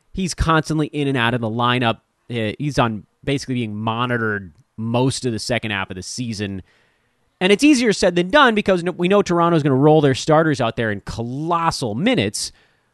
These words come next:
but it is something to throw in the back of your head. And, you know, as far as head-to-head goes, he's a terrific punt field goal guy,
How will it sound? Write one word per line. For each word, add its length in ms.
but 280
it 140
is 220
something 280
to 60
throw 200
in 60
the 60
back 260
of 80
your 140
head. 420
And, 380
you 140
know, 40
as 80
far 140
as 80
head-to-head 680
goes, 440
he's 180
a 60
terrific 600
punt 280
field 380
goal 220
guy, 420